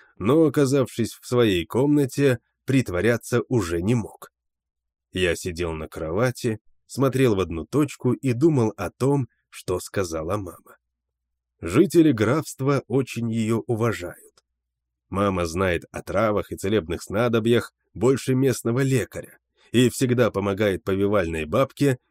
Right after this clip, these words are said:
принимать трудные роды. Если мама видит, что ребёнок идёт ножками вперёд,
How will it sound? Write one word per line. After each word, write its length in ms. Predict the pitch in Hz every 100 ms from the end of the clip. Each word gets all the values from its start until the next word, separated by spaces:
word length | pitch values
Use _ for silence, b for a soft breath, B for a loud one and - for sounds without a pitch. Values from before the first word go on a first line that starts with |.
| _
принимать 520 | 156 156 143 139 -
трудные 480 | - 101 92 120 127
роды. 440 | 113 95 - - _ _ _ _ _ _ _
Если 560 | 101 92 - 92 85 85
мама 300 | 110 107 90
видит, 360 | 90 127 90 80
что 220 | - 98
ребёнок 460 | 92 90 113 90 -
идёт 260 | 90 87
ножками 500 | 110 131 - 95 90
вперёд, 540 | 82 - 87 147 139